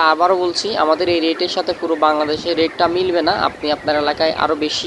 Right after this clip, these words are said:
কমও কেনা বেচা করতে পারেন, সেটা অবশ্যই কমেন্ট করে জানাবেন। বরিশাল, বরিশাল আজকে ব্রয়লার মুরগি একশো সত্তর এবং সোনালী মুরগি দুশত আশি টাকা, ষাট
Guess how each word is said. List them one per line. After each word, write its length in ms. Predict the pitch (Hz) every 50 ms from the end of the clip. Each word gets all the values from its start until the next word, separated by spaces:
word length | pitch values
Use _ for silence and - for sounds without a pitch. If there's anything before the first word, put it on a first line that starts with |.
| - -
কমও 220 | 170 160 160 165
কেনা 200 | 156 165 160 156 151
বেচা 200 | 143 147 - 156
করতে 260 | 135 147 - - 170
পারেন, 260 | - 165 156 151 175 220 - - - - - - -
সেটা 200 | - - 156 - 170
অবশ্যই 260 | 156 151 156 - 160 -
কমেন্ট 200 | 151 143 139 139 135
করে 140 | 139 131 131
জানাবেন। 340 | 131 131 123 123 120 127 131 131 135 135
বরিশাল, 340 | 139 160 165 156 - 139 120 113 - - - - - - - -
বরিশাল 300 | - 151 160 170 185 180 175
আজকে 200 | 180 175 - 170
ব্রয়লার 340 | 151 143 151 151 156 165 165
মুরগি 180 | 165 160 160 165
একশো 180 | 160 - - 165
সত্তর 420 | - - 165 151 - - - 196 170 165 160
এবং 100 | 143 139 143
সোনালী 360 | - - 143 143 143 143 143
মুরগি 280 | 147 147 139 143 147
দুশত 360 | 139 - 139 - - 143 - - 139 135 - -
আশি 200 | - 147 - - 160
টাকা, 240 | - 143 - 147 139 143 - -
ষাট 160 | - 160 -